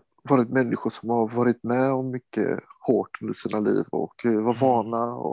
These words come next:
Speaker 1: att tänka på fötterna och byta till sig och, eh,
Speaker 2: Vad sa du?
Speaker 1: eh,
Speaker 2: Tänka på fötterna? Alltså
Speaker 1: tänka
Speaker 2: att man
Speaker 1: på
Speaker 2: är
Speaker 1: fötterna,
Speaker 2: kvick.
Speaker 1: precis.
Speaker 2: Man är kvick, eller vad?
Speaker 1: Kvicka,
Speaker 2: Ja,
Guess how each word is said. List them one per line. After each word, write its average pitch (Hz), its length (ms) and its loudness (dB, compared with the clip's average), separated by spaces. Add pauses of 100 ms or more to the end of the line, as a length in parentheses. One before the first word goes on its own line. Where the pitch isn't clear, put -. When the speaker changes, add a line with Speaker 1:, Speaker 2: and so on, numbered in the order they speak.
(100)
Speaker 1:
att - 100 -12
tänka 127 260 -4
på - 100 -16 (100)
fötterna 110 560 2
och 101 280 0
byta 127 260 4
till 113 340 2
sig 113 420 2
och, 113 140 -6 (200)
eh, 117 180 -2 (920)
Speaker 2:
Vad 151 140 0
sa 156 120 6
du? 139 60 4
Speaker 1:
eh, 113 60 0
Speaker 2:
Tänka 156 420 2
på 165 140 -2
fötterna? 185 480 2
Alltså 147 260 -4 (160)
Speaker 1:
tänka 180 280 8
Speaker 2:
att 151 60 6
man 156 100 8
Speaker 1:
på 151 40 2
Speaker 2:
är 151 40 6
Speaker 1:
fötterna, 175 220 6
Speaker 2:
kvick. 127 240 6
Speaker 1:
precis. 139 160 0
Speaker 2:
Man 147 140 6
är 147 80 6
kvick, - 400 4
eller 143 160 8
vad? 139 260 2
Speaker 1:
Kvicka, 135 140 0
Speaker 2:
Ja, 127 100 4